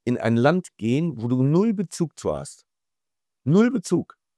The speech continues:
Und in diesem Land, was weiß ich, du wirst nach Südkorea geschickt für, ich glaube, neunzehn Monate oder so. Und dann musst du neunzehn Monate lang in Südkorea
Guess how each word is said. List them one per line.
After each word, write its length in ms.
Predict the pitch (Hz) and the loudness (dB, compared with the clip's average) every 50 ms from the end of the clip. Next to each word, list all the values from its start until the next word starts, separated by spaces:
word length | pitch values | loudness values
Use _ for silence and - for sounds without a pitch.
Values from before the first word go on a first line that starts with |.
| _ _ _ _ _ _ _ _ _ - - _ | _ _ _ _ _ _ _ _ _ -20 -16 _
Und 200 | - 117 120 - | -2 -2 0 2
in 160 | 135 127 127 | 2 2 2
diesem 380 | 131 170 214 233 220 226 233 214 | 2 2 0 0 0 0 0 2
Land, 400 | 180 165 143 117 98 - - - | 2 2 2 0 -2 -4 -6 -6
was 160 | 123 127 - | -6 -2 -2
weiß 120 | 175 151 | -2 0
ich, 140 | 160 151 - | -2 -4 -4
du 120 | - 123 | -4 -2
wirst 240 | 120 147 165 - - | 0 0 0 0 -2
nach 100 | 156 139 | -4 -4
Südkorea 640 | 120 127 196 226 - - - 220 196 202 208 196 151 | -2 0 -2 -2 -2 0 0 2 4 4 4 4 2
geschickt 540 | 113 104 98 - 95 85 - _ - - _ _ _ _ _ _ _ _ _ _ _ | 0 -2 -6 -8 -10 -14 -14 _ -20 -20 _ _ _ _ _ _ _ _ _ _ _
für, 460 | - - - 165 175 190 196 196 - _ _ _ _ _ _ _ _ | -12 -4 0 2 4 4 4 2 0 _ _ _ _ _ _ _ _
ich 100 | - - | -16 -4
glaube, 260 | - 135 135 147 139 135 | 0 2 2 2 2 2
neunzehn 500 | 123 123 131 151 175 165 - - 139 127 | 0 0 0 0 -2 -2 -4 -4 -4 -2
Monate 480 | 127 127 131 120 101 87 - - - | -2 -2 -2 -2 -2 -4 -6 -8 -14
oder 180 | - - 80 76 | -14 -12 -12 -12
so. 220 | - - - - _ _ _ _ _ _ - - - _ _ | -12 -14 -18 -20 _ _ _ _ _ _ -20 -20 -20 _ _
Und 160 | - 117 107 147 | -4 0 2 4
dann 160 | 156 185 180 | 4 6 4
musst 240 | 180 180 - - 165 | 4 2 2 0 2
du 40 | |
neunzehn 540 | 160 160 170 190 226 240 247 - - 220 214 | 2 4 6 4 4 4 0 -2 -2 -2 0
Monate 400 | 202 202 202 196 190 - - 135 | 0 0 0 0 0 0 -2 -2
lang 220 | 131 127 135 - - | 0 0 0 0 0
in 140 | 127 123 | 0 0
Südkorea 840 | 113 120 170 196 - _ - - 165 - 135 147 135 107 107 139 190 | 0 0 -2 -4 -6 _ -4 -4 -2 0 2 4 4 6 4 4 2